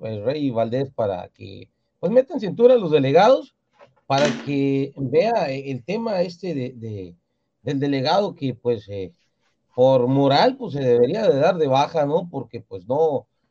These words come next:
no es, eh, no puede ser juez y parte. Y, pues, bueno,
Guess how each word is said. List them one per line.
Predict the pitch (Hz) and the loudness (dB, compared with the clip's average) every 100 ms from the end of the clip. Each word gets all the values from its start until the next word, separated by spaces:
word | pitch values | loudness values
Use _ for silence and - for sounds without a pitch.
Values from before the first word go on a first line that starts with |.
| _ - | _ -6
no | 135 151 160 | 0 4 4
es, | 165 170 - | 4 -2 -12
eh, | 143 135 123 113 | -8 -6 -6 -6
no | - 143 | -8 -2
puede | 160 151 | 0 0
ser | 165 | -2
juez | 156 156 - | -2 -2 -4
y | 131 | -6
parte. | 135 151 - 208 _ _ _ _ | -6 -6 -8 -16 _ _ _ _
Y, | 117 123 131 127 | -10 -6 -6 -6
pues, | - 113 101 | -4 -6 -6
bueno, | 92 110 220 | -4 -2 0